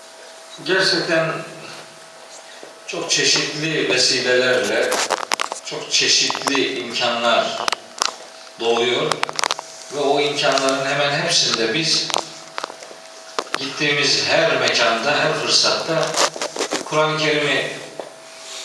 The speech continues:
konuşmaya gayret ediyoruz. Doğrusu bu dünya üzerinde ne kadar biliyorum o tartışılır ama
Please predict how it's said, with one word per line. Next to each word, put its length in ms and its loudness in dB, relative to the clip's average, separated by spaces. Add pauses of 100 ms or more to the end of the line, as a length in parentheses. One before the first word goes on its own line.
(340)
konuşmaya 840 2
gayret 320 2
ediyoruz. 640 -4 (1080)
Doğrusu 580 2 (1000)
bu 140 -6
dünya 320 4
üzerinde 720 2 (1400)
ne 180 2
kadar 440 4
biliyorum 720 0 (520)
o 120 -2
tartışılır 640 4
ama 420 4